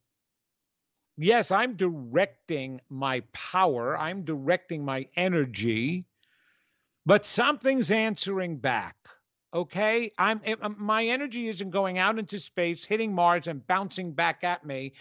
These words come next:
and there I got an answer. It's me. It's my own voice. Yes, it is my own voice, but there is another part of it that has its own mind.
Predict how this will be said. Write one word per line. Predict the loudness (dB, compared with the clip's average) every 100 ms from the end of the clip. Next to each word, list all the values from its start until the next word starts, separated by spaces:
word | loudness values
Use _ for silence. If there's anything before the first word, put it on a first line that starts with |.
| -12 -6
and | 2
there | 6 6
I | 6
got | 4 0
an | 0 -2
answer. | -4 -6 -10
It's | -10 -8
me. | -6 -6 -6
It's | -10
my | -6 -2
own | -2 0
voice. | 2 2 2 4
Yes, | 4 2
it | 0
is | 0 2
my | 2 4
own | 4 2
voice, | 2 2 2 0 -12 -10 -2
but | 2
there | 4 6
is | 6 4 2
another | -2 -2 -2 0 2 2 2 2 0
part | 0 -8 -4 2 2 2
of | -4 -2
it | -4 -2
that | -2 -2
has | 0 0 0 -2
its | -6 -4
own | 2 2 4 2 0 0
mind. | 2 4 6 4 2 -2 -6 -10 -10